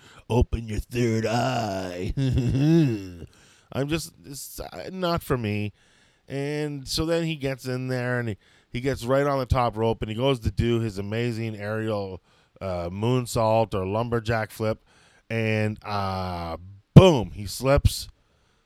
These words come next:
and right on his, right, right on his face and ass. And, uh, he does not get up for a bit. It takes him a little bit to get up and get going.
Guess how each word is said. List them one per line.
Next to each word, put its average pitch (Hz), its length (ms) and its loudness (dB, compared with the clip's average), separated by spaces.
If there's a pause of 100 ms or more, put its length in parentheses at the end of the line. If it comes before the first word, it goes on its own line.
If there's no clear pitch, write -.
(180)
and 110 400 0 (300)
right 131 220 6
on 123 180 4
his, 107 280 -2 (120)
right, 104 300 -4
right 139 220 6
on 123 180 8
his 101 140 2
face 95 480 -4 (400)
and 98 140 -4
ass. 95 480 -4
And, 98 520 -4
uh, 92 540 0 (680)
he 147 180 0
does 160 160 2
not 156 240 2
get 147 160 6
up 120 180 4
for 113 140 0
a 104 60 0
bit. 90 340 4
It 113 460 -4
takes 127 240 2
him 123 100 0
a 117 100 2
little 135 160 4
bit 131 220 6
to 117 80 -2
get 110 220 0
up 107 200 0
and 107 80 0
get 98 180 -6
going. 101 540 2